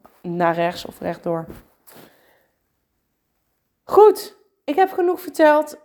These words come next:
Ehm, ik ga mijn mail doen. Ik ga, eh, want ik heb heel veel mail en ik heb dat ook ontzettend zitten uitstellen, omdat ik er dan toch tegen op zie, hè, tegen zoveel mail.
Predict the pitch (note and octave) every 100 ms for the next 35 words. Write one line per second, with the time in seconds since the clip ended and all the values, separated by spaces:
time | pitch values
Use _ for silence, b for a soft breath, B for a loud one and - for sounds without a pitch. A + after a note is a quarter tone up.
0 | _ A#3+ B3+ B3 B3 B3 A#3+ A#3+ A#3+ A#3
1 | _ _ _ _ _ C#4+ C#4 A3+ A3 B3+
2 | A#3 A3 B3+ C#4+ A#3 A3+ A3 A3 A3 b
3 | b b A3+ G#3+ - G#3+ G#3 G3+ G3+ B
4 | B _ - F#3 F3+ F3+ F3+ F3+ F3+ F3+
5 | G#3+ A#3 C4+ D#4+ D4 B3 A#3 G#3+ A#3 -
6 | F#3+ G3 G3+ F#3+ G3+ - _ C#4 C#4 F#4
7 | F#4+ E4+ D#4 C#4+ B3 A#3+ A#3+ A#3+ A3 G#3
8 | F#3+ F#3 G3 G3 G#3 - F4+ - B3 A#3
9 | A#3+ B3 A#3+ G#3+ A3+ D#4+ b b b _
10 | A3+ A3 G#3+ G#3+ G#3+ G#3 G3+ G3+ G3+ G#3+